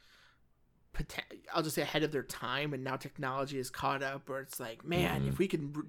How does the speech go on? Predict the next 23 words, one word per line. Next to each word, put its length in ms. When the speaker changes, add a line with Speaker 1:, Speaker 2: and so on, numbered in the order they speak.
Speaker 1:
do 140
that 220
game 240
now, 280
it'd 120
be 80
great." 240
It's 140
like, 180
"Fuck, 200
we're, 160
they'll 180
give 200
us 120
money 260
to 100
make 180
any 160
game 300
we 100
want 300
right 180
now, 320